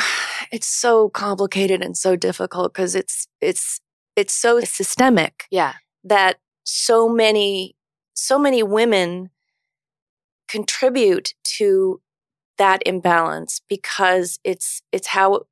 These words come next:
Speaker 1: we've been taught. It's what
Speaker 2: Yeah,
Speaker 1: we've
Speaker 2: we're a
Speaker 1: seen our
Speaker 2: product of our
Speaker 1: whole
Speaker 2: environment.
Speaker 1: lives.
Speaker 2: Yeah.
Speaker 1: And, I mean, we, we saw this in the last election, that it was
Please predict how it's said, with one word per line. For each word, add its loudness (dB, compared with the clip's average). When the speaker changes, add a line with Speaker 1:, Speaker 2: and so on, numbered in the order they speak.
Speaker 1:
we've -4
been -2
taught. 2
It's -4
what 0
Speaker 2:
Yeah, -8
Speaker 1:
we've 2
Speaker 2:
we're -8
a -8
Speaker 1:
seen -2
our 4
Speaker 2:
product 2
of 0
our 4
Speaker 1:
whole 4
Speaker 2:
environment. 4
Speaker 1:
lives. -8
Speaker 2:
Yeah. -6
Speaker 1:
And, 4
I 0
mean, 2
we, 0
we -8
saw 0
this -2
in -6
the 0
last 0
election, -2
that 0
it 0
was 0